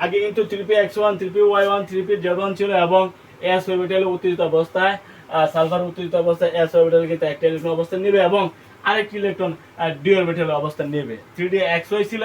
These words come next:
একটা, এখন থ্রি ডি ওয়াই জেড একটা। তাহলে, আহ, মোট কয়টা হলো, আহ, বেজোর? এক,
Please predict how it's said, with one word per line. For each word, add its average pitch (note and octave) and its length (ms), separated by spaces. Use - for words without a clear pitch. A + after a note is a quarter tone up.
একটা, G#3+ 180
এখন F3 240
থ্রি F3+ 160
ডি F#3 100
ওয়াই F3+ 160
জেড F#3 140
একটা। D3 220
তাহলে, F3 280
আহ, F3 120
মোট F#3+ 220
কয়টা G3 200
হলো, G3+ 160
আহ, F#3+ 420
বেজোর? G3 340
এক, F#3 100